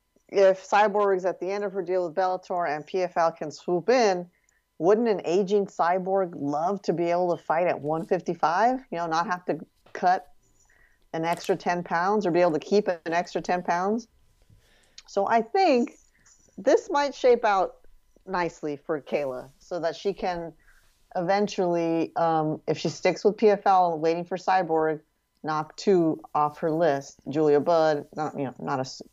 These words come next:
I'm not gonna assume she's gonna beat her, but let's just, in this world, let's pretend the scenario that she does, knocks off Julia Budd, knocks off Chris Cyborg. Well, you're pretty close to being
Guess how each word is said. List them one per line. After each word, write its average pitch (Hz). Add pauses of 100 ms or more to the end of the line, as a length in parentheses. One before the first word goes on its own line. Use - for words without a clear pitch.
(140)
I'm 151
not 156
gonna 147
assume 294
she's 220
gonna 170
beat 160
her, 160
but 156
let's 170
just, -
in 151
this 151
world, 143
let's 139
pretend -
the 147
scenario 170
that 160
she 196
does, 233 (520)
knocks 185
off 175
Julia 175
Budd, 160 (540)
knocks 151
off 170
Chris 180
Cyborg. 185 (640)
Well, 494
you're 415
pretty 339
close 254
to -
being 202